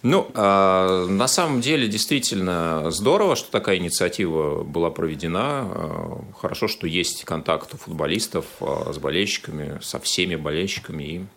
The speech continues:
замечательно. А, ну что ж, к игре. А, "Спартак" вот тут, э,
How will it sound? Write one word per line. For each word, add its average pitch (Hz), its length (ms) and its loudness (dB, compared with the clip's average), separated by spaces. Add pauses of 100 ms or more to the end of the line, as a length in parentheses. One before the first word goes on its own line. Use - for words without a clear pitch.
(120)
замечательно. 76 580 -6 (1120)
А, 92 380 4
ну 147 140 4
что 160 200 4
ж, - 200 2
к - 80 4
игре. 165 400 4 (140)
А, 76 420 -4
"Спартак" 185 480 2
вот 135 200 2
тут, 156 300 2
э, 98 600 6